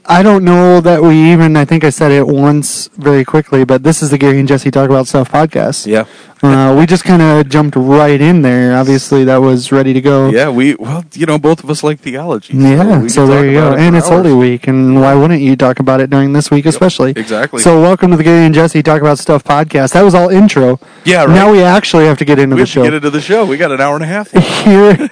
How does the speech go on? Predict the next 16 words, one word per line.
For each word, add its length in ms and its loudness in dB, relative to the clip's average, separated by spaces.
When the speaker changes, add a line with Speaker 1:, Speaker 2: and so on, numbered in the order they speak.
Speaker 1:
here 260 2
at 140 2
the 80 -4
Gary 300 4
and 80 2
Jesse 300 0
Talk 180 0
About 200 2
Stuff 240 0
podcast, 560 0
we 360 2
obviously 640 0
talk 280 0
about 300 -2
stuff. 520 0
Speaker 2:
Yep. 140 -20